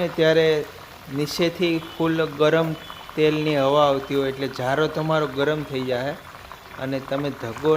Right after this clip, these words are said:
નહીં. તમે તમારા હાથ જો કોમલ હોય તો એમાં ધગવાની બીક લાગે, તેલના છાંટા ના ઉડે, એનું બસ તમારું ખાસ ધ્યાન રાખીને કામ કરવાનું. કારણ કે આમાં તેલ ફૂલ ગરમ હોય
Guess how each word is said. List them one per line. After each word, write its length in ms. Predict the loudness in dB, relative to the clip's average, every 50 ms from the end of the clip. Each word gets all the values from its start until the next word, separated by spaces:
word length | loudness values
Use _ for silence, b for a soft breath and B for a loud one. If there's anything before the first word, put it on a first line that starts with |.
| 2
નહીં. 200 | 0 -4 -4 -4 -4
તમે 260 | -6 -6 -4 -4 -4 -6 -6 -8 -12 -16 -18 -18 -18 -18 -18 -16 -8 -6
તમારા 360 | -4 -2 -2 -2 -2 -2 -2
હાથ 320 | -2 -2 -2 -4 -8 -6 0 0 2 2 2 2 0 -2 -4 -8 -14 -16 -16 -14 -8 -6
જો 80 | -4 -4 -4 -6 -4 0
કોમલ 360 | 0 0 0 2 2 2 2 4
હોય 260 | 4 4 4 4 2 0 -6 -10 -18 -18 -10
તો 100 | -8 -6 -6 -4
એમાં 400 | -4 -4 -4 -4 -4 -6 -8 -10 -12 -18 -20 -20 -20 -20 -20 -16 -10 -8
ધગવાની 500 | -6 -6 -2 0 2 2 2 2 0 -4 -2 -2
બીક 180 | -4 -4 -4 -4 -2 -2
લાગે, 240 | -2 0 -2 -6 -6 -6 -6
તેલના 340 | -4 -4 -4 -4 -4 -6 -8 -8 -8
છાંટા 360 | -8 -8 -8 -6 -4 -6 -4 -4
ના 100 | -4 -4 -4 -4
ઉડે, 160 | -4 -6 -8 -10 -10 -14 -18 -20 -20 -20 -20 -20 -16 -12 -8
એનું 220 | -4 -4 -4 -2 0
બસ 200 | 0 0 -2 -4 -10 -6 -6
તમારું 360 | -4 -2 -2 -2 -2 -2 -6 -10 -14
ખાસ 280 | -14 -8 -4 -2 -2 -2 -2 -4
ધ્યાન 280 | -4 -2 -2 -2 -2 -4
રાખીને 420 | -4 -4 -6 -8 -12 -10 -10 -10 -10 -8
કામ 200 | -6 -6 -4 -6 -6 -8
કરવાનું. 460 | -6 -2 0 0 0 0 -2 -4 -8 -14 -14 -18 -20 -20 -20 -20 -20 -20 -20 -20 -20 -20 -20 -14
કારણ 260 | -10 -8 -8 -8 -6
કે 60 | -4 -4 -2
આમાં 260 | -2 -2 -4 -4 -6 -4
તેલ 220 | 0 2 2 2 2 -2 -4 -10 -6 -2
ફૂલ 180 | 0 0 0 0 2 2
ગરમ 260 | 2 2 2 0 -2 -4
હોય 140 | -4 -6 -6